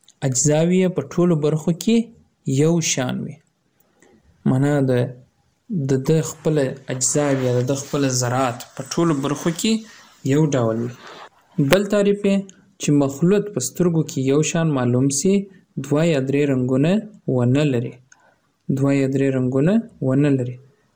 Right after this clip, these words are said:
دا ته څه شی وایي؟ متجانس مخلوط وایي. چې مخلوط په سترګو کې یو شان. اوس ګورئ، دا د سیروم یو دانه پاکټ دی. په دې کې سوډیم کلوراید ان اې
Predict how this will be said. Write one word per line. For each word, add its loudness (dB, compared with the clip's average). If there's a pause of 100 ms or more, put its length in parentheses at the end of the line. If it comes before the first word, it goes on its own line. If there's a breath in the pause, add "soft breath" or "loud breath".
دا 2
ته -12
څه -4
شی -2
وایي؟ 2 (320)
متجانس 0 (120)
مخلوط -4
وایي. -6 (1600 soft breath)
چې -4 (140)
مخلوط 0
په -2
سترګو 0
کې 0
یو 2
شان. -2
اوس 2
ګورئ، 2
دا 2
د -4
سیروم 2
یو 2
دانه 2
پاکټ -2 (120)
دی. 2 (520 loud breath)
په 0 (120)
دې 4 (100)
کې 2 (280)
سوډیم 2
کلوراید 0 (140)
ان 0 (100)
اې 2